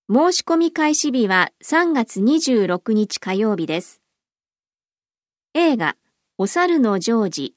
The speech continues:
二、愉快な大冒険。四月二十日土曜日、午前十時十分と午後二時。各三十分前に開場します。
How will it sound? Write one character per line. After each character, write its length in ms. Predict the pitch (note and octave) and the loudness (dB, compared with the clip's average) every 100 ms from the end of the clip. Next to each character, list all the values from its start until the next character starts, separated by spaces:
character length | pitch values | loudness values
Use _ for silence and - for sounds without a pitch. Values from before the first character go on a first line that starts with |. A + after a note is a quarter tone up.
| - | -2
二、 240 | G#3+ G#3 _ _ _ _ _ _ | -2 -2 _ _ _ _ _ _
愉 140 | C4 E4+ | 0 0
快 260 | F4 D#4+ | 0 -2
な 160 | F#3+ C#3+ | -2 -4
大 260 | F3+ A#3 | -2 0
冒 200 | A#3 A3 | 0 -2
険。 320 | G3 D3 C3+ - _ _ _ _ _ _ _ _ | -4 -10 -12 -16 _ _ _ _ _ _ _ _
四 180 | - A#3 | -8 -2
月 240 | C4 E4 D#4 | -2 -2 -2
二 160 | C#4+ | -4
十 120 | - | -4
日 160 | - C4 | -4 0
土 100 | A#3+ | 2
曜 240 | A#3+ B3+ | 4 2
日、 220 | E3 D#3 - _ _ - | 2 -2 -4 _ _ -2
午 160 | C4+ F4+ | 0 2
前 300 | F4+ C4+ F#3+ | 2 2 0
十 260 | G#3+ D4+ | 0 0
時 140 | A#3 G3+ | 2 0
十 160 | A#3+ | 0
分 320 | B3+ - G3+ F3 | -2 -2 -6 -4
と 280 | F3 E3+ _ _ - | -4 -4 _ _ 0
午 160 | A#3 C4 | 2 2
後 140 | G3 | 0
二 160 | F3+ A3 | 0 0
時。 240 | B2+ - _ _ _ _ _ _ _ - | -2 -12 _ _ _ _ _ _ _ -6
各 200 | E4+ E4+ | -4 -4
三 260 | - D#4 F4 | 0 2 2
十 160 | F4+ | 0
分 320 | F#4 F#4 F#4+ | -2 0 0
前 240 | F#4+ F#4+ D4+ | 2 2 2
に 220 | A3 F#3+ | 2 0
開 240 | - G#3 | -2 -2
場 160 | F#3+ F#3+ | 0 -2
し 160 | - E3+ | -2 -2
ま 120 | F#3+ | -2
す。 200 | - | -4